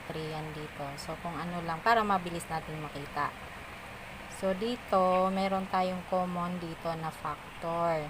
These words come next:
Ibig sabihin, meron sa nine, meron sa twenty-one, meron sa twelve, three. So, ang common factor natin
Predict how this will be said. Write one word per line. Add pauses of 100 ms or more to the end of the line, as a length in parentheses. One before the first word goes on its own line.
(100)
Ibig
sabihin,
meron
sa
nine,
meron
sa (320)
twenty-one,
meron
sa
twelve, (680)
three.
So,
ang
common
factor
natin